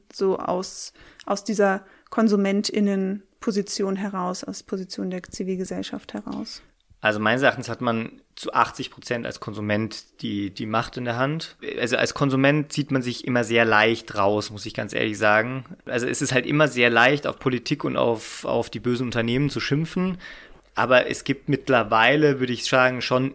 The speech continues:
Speaker 2: sehr, sehr viel Möglichkeiten,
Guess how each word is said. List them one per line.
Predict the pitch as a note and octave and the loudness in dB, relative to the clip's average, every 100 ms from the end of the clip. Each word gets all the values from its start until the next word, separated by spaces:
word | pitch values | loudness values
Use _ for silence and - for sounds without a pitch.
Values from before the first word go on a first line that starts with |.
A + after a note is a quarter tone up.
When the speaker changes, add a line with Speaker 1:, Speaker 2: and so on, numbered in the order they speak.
| - | -6
Speaker 2:
sehr, | - B2 B2 | 0 2 4
sehr | A2+ A#2 A2+ | 4 4 2
viel | - - B2+ C3 B2+ B2 - - - | -2 -10 -2 2 4 2 0 -20 -16
Möglichkeiten, | - A#2 B2 B2+ A#2+ - B2 A#2 A#2 A#2 A2+ A2+ | -2 0 0 -2 -8 -2 2 2 2 -6 -8 -10